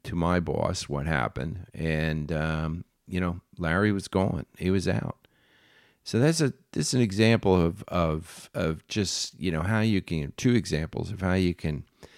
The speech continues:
have it pretty rough. And there's some pretty rough characters in the, in the commercial business. Another kind of race mate is the kind of racing mate. Um, you know, it's that, uh, having a race boat.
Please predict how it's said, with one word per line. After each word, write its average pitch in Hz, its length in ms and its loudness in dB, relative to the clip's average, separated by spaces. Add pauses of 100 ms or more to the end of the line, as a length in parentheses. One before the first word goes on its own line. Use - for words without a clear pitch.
(240)
have 110 220 2
it 101 140 2
pretty 90 260 2
rough. - 480 0 (180)
And 104 220 2
there's 120 140 4
some 113 160 0
pretty 101 220 2
rough 85 240 0
characters 80 560 -2
in 76 140 -2
the, 65 180 -4 (180)
in 78 220 0
the 69 100 -6 (320)
commercial 76 480 -4
business. 60 600 -6 (1200)
Another 185 240 6
kind 117 240 6
of 85 160 2
race 95 400 6
mate 95 480 6
is 80 200 -2
the 78 100 -2
kind 104 280 -4
of 76 120 -6
racing 67 520 0
mate. 50 380 -10 (540)
Um, 64 580 -4
you 90 180 0
know, 76 200 0
it's - 220 -6
that, 80 540 -2
uh, 73 260 -4 (280)
having 87 280 0
a 76 60 -2
race 85 300 0
boat. 65 300 -4